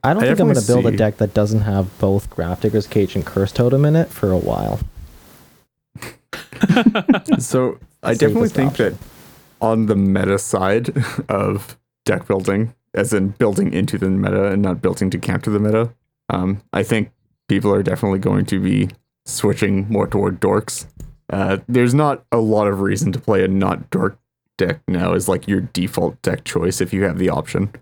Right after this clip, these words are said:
Speaker 2: If you're in green and in multiple colors, you should probably be on dorks just because, you know, like, the, the main reasons you'd be on rocks is for Paradox Engine shenanigans and Adnos shenanigans,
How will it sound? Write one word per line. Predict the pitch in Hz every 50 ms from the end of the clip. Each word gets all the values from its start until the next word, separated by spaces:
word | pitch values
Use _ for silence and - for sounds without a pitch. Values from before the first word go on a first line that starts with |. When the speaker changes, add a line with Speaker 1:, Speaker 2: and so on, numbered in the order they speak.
| _ _ _ _ _ _ _ _ _ _ _ _ _ _ _ _ -
Speaker 2:
If | - 95 95
you're | 107 117 120 123
in | 123 120 120 117 113 107 104 - _ _ _ _ _ - - -
green | - 110 104 98 95 92 92 95 101 104 - _ -
and | - 95 95
in | 92 92 92
multiple | 92 92 - - - 95
colors, | - - - 87 92 95 98 - - - _ _ _ _ _ _ _ _ _ _ _ _ _ _ _ -
you | - 98 98
should | 90 - 107 87 -
probably | - 113 101 92 90 90 92
be | 85 87 87
on | 95 95 95 95 -
dorks | 98 92 95 98 - -
just | - 107 - - -
because, | 98 - - 90 98 95 - - - - - _ _ _ - _ _ _ -
you | - 98
know, | 90 87 90 - -
like, | 107 98 - - _ _ _ _ _ _ _ _ _ -
the, | - 120 107 101 - -
the | 131 143 147
main | 160 175 175 160
reasons | 143 139 131 120 120 120 107 98
you'd | 107 98
be | 92 98
on | 95 95 95
rocks | 95 90 80 85 82 - - -
is | - 85 87 90 -
for | - - 95 90 90 87
Paradox | - - 90 90 92 92 - -
Engine | 92 90 - - 90
shenanigans | 101 - 98 90 85 90 - 71 92 92 -
and | 90 71
Adnos | 67 80 78 98 104 104 104 -
shenanigans, | 127 117 117 117 120 117 131 131 135 131 - -